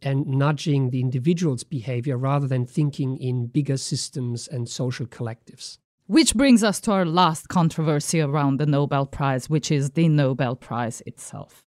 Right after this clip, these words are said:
Speaker 2: We don't wanna go to whether the Nobel Prize in economics is or isn't a real Nobel Prize.
Speaker 1: But you just
Speaker 2: But I
Speaker 1: went
Speaker 2: just
Speaker 1: there.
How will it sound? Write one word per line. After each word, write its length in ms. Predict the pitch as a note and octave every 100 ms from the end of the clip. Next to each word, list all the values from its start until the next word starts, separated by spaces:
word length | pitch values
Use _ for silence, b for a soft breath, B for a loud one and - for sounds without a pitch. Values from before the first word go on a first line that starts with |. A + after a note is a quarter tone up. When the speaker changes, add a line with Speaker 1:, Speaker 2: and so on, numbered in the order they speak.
| -
Speaker 2:
We 140 | D#3+
don't 280 | C#3 E3+ E3+
wanna 200 | D#3+ D#3
go 220 | D3+ D#3
to 160 | - D#3+
whether 360 | D3 C#3+ C#3+
the 200 | C#3+ C#3
Nobel 380 | C#3 C#3 D3 C#3+
Prize 360 | C#3+ C#3+ C#3 C3
in 140 | D3
economics 640 | C#3+ D#3+ D3 D3 C#3+ - -
is 320 | E3+ D#3+ E3 D3+
or 260 | - D#3+ D3+
isn't 440 | F3 D#3 D#3+ F#3+ - -
a 220 | D#3 D#3
real 380 | C#3 D3+ D3+ D#3+
Nobel 440 | D#3+ D#3+ D#3+ D#3+
Prize. 520 | D#3 D#3+ F#3 C#4 - - _
Speaker 1:
But 240 | D3+ C3+ C#3
you 80 |
just 320 | A#2 B2 A2 -
Speaker 2:
But 160 | -
I 80 | D3
Speaker 1:
went 180 | C#3 C#3
Speaker 2:
just 140 | C3+
Speaker 1:
there. 260 | B2+ C3 E3